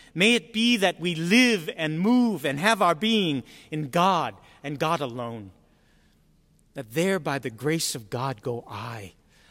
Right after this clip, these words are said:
That's what I've come to realize in this time alone and in isolation.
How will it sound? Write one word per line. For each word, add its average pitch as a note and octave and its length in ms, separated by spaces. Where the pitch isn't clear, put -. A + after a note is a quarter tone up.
That's F3 320
what E3 100
I've B2 200
come A#2 240
to A#2 80
realize A2 640
in A#2+ 120
this - 200
time G#2 380
alone G#2 440
and A2 120
in G#2+ 100
isolation. G#2+ 720